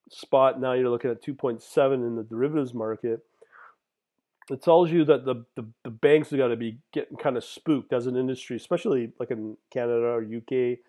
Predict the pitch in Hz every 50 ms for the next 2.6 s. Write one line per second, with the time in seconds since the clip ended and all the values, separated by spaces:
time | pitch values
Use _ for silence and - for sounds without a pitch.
0 | _ _ - - - _ - - 123 120 123 123 120 120 123 123 120 117 - -
1 | 151 147 147 160 156 175 170 170 165 165 147 135 135 104 110 - 135 156 - 180
2 | 160 139 - 139 156 156 147 151 147 143 139 -